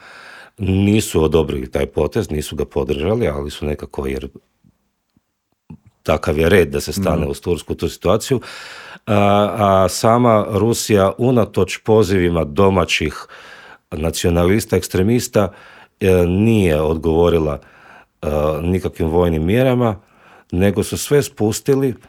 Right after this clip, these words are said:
Speaker 1: prvo kroz medije, polako sve ušutkali, a onda su se na najvišoj razini dogovorili i sporazumjeli. Dakle, ti konflikti između nato i Rusije su,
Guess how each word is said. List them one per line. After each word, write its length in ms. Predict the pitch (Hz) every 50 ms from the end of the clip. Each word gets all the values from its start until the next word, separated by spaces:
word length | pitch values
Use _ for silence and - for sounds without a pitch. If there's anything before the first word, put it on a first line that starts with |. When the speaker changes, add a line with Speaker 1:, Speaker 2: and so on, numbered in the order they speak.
| _ _ _ _ _ _
Speaker 1:
prvo 280 | _ 98 87 80 76 69
kroz 300 | - - - 78 71 71
medije, 360 | 101 123 131 117 98 110 92
polako 460 | - - 87 80 82 82 85 - -
sve 300 | 78 - - 90 82 78 76 76 76 -
ušutkali, 640 | - 87 - - 139 131 - - 120 107 101 98 98 -
a 100 | 90 90
onda 200 | 92 98 95 90
su 140 | 82 - 87
se 180 | - - - 78
na 240 | 80 80 78 76 73 - - - - - - - - _ _ _
najvišoj 540 | - 82 85 90 85 80 80 - - 95 82
razini 420 | 78 76 73 73 78 80 78 76
dogovorili 720 | 67 71 73 69 78 73 80 85 85 78 78 73 73 71 69 - - - - - - _
i 60 | - 80
sporazumjeli. 800 | - - - 80 78 76 71 78 82 80 78 73 71 69 67 - - - - - - - - _
Dakle, 260 | - 82 - - 85 - - _ _ _
ti 200 | _ 123 107 -
konflikti 560 | - - 92 82 - - 107 101 90 73 - 85
između 320 | 76 80 82 73 73 78
nato 340 | 78 87 87 87 - - 80
i 100 | 78 78
Rusije 420 | 82 82 80 - - 85 76 71
su, 320 | - - - 82 73 69